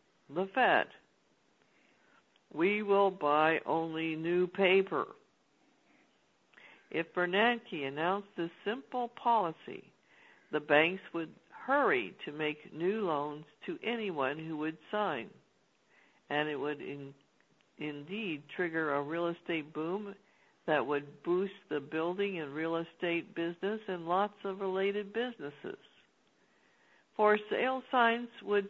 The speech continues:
soon come down in your neighborhood. The bankers would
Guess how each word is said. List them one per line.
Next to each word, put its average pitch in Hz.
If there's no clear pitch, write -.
soon 262
come 233
down 165
in 156
your 175
neighborhood. 131
The 208
bankers 220
would 202